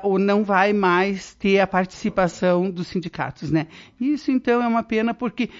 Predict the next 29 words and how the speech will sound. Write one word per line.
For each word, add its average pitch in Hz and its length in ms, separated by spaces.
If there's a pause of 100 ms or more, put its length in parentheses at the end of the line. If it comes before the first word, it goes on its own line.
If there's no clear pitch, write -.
(140)
vo-, 202 160
eu, 190 920
você 196 260
sabe 247 300
que 247 120
a 240 40
livre 240 380
negociação, 208 760
ela, 208 540
ela 214 260
é 214 80
muito, 214 360 (100)
muito 214 460
complicada, 165 680
né? 170 300 (680)
Eu 196 120
sempre 269 260
te-, - 100
eu 233 80
tenho 254 120
uma 277 100
frase 233 320
que 233 60
eu 208 80
gosto 220 240
muito 220 140
de 196 40
dizer 180 140
assim, 214 220